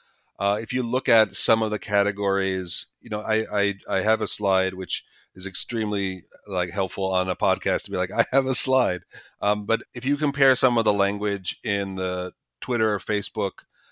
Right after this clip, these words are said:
content moderation guidelines, community guidelines circa ten years ago,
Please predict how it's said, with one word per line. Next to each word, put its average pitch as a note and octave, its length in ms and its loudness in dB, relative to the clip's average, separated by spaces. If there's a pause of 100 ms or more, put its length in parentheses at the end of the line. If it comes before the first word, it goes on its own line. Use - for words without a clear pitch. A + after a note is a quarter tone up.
(160)
content G#2+ 300 0
moderation G2+ 400 -2
guidelines, A#2 400 0
community G#2+ 300 -4
guidelines G2+ 460 0
circa G2+ 500 -2 (400)
ten A2 200 0
years A2 300 0
ago, D#3+ 380 0